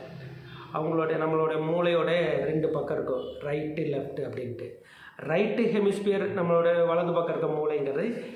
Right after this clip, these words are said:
இடது பக்கத்தை ஆக்டிவேட் பண்ணும். இடது பக்கத்துல தான் வெல்த்தும் இருக்கும், இன்ட்யூஷன் இருக்கும், அந்த உள்ளுக்குள்ளேயே நிறைய கிரியேட்டிவிட்டி, ஐடியாஸ், ஆப்பர்ச்சுனிட்டிஸ், இது எல்லாமே டெவலப் பண்றது எல்லாமே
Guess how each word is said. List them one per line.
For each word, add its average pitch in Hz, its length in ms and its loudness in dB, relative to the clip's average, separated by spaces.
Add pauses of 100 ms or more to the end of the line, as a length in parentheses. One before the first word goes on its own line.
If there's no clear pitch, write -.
(140)
இடது 156 380 0
பக்கத்தை 151 420 -2
ஆக்டிவேட் 143 520 -2
பண்ணும். 117 300 -10 (580)
இடது 165 300 2
பக்கத்துல 190 460 0
தான் 214 200 2
வெல்த்தும் 180 480 4
இருக்கும், 190 300 2
இன்ட்யூஷன் 180 640 2
இருக்கும், 175 360 0 (500)
அந்த 170 240 0 (1500)
உள்ளுக்குள்ளேயே 202 680 6 (120)
நிறைய 175 260 4 (100)
கிரியேட்டிவிட்டி, 190 840 4 (280)
ஐடியாஸ், 175 460 4 (300)
ஆப்பர்ச்சுனிட்டிஸ், 175 800 0 (320)
இது 170 160 0
எல்லாமே 190 400 4
டெவலப் 180 440 2
பண்றது 165 260 0
எல்லாமே 147 400 0